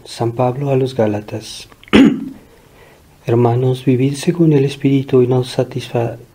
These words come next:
satisfaréis los apetitos de la carne, porque la carne tiene deseos contrarios a los del Espíritu,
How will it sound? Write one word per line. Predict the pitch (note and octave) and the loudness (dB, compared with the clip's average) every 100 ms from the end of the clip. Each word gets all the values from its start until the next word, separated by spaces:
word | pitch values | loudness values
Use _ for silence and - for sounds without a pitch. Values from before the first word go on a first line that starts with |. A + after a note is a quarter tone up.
| _ _ _ _ | _ _ _ _
satisfaréis | - - B2+ C3 - B2 A#2 A#2 A#2 - | -10 -6 -4 -4 0 2 2 2 -2 -6
los | C#3 A2+ C#3 | -4 -2 -4
apetitos | B2+ B2+ - C#3+ D#3 | -4 -4 -4 -4 -2
de | C3+ | 0
la | B2+ | -2
carne, | A#2 G#2+ G#2 G2+ - - - - - - | -2 -4 -4 -6 -10 -18 -20 -20 -20 -4
porque | - A#2+ A#2+ | 2 2 2
la | B2+ A#2+ | 0 2
carne | C3 C3+ C#3 | 2 4 2
tiene | C#3 B2+ B2+ | 2 2 4
deseos | B2+ B2 - A#2+ A#2+ | 2 0 0 0 0
contrarios | B2+ A#2 A#2+ A#2+ A#2+ A#2 | -2 0 0 2 0 0
a | |
los | A2+ A#2 | -2 -2
del | A#2 | -2
Espíritu, | A2+ - G#2 G#2 - | -4 -4 -6 -6 -10